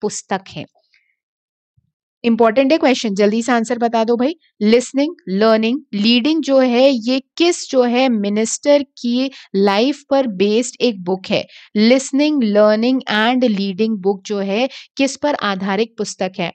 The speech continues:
ऑप्शन है आपके पास, नरेंद्र मोदी जी की लाइफ पर है, रामनाथ कोविंद जी, वेंकैया नायडू जी या फिर सुषमा स्वराज जी। जल्दी से बता दो भाई, किसकी लाइफ पर जो है ये बुक है? लिसनिंग, लर्निंग and लीडिंग।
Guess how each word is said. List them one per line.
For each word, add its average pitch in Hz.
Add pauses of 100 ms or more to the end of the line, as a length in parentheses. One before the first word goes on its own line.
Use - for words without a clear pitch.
ऑप्शन 269
है 262
आपके 247
पास, 262
नरेंद्र 196
मोदी 226
जी 226
की 233
लाइफ 220
पर 226
है, 302 (300)
रामनाथ 185
कोविंद 233
जी, 269
वेंकैया 180
नायडू 220
जी 226
या 214
फिर 269
सुषमा 214
स्वराज 165
जी। - (340)
जल्दी 220
से 247
बता 214
दो 226
भाई, 233
किसकी 262
लाइफ 233
पर 220
जो 226
है 233
ये 226
बुक 180
है? - (300)
लिसनिंग, 262
लर्निंग 208 (120)
and 214
लीडिंग। 180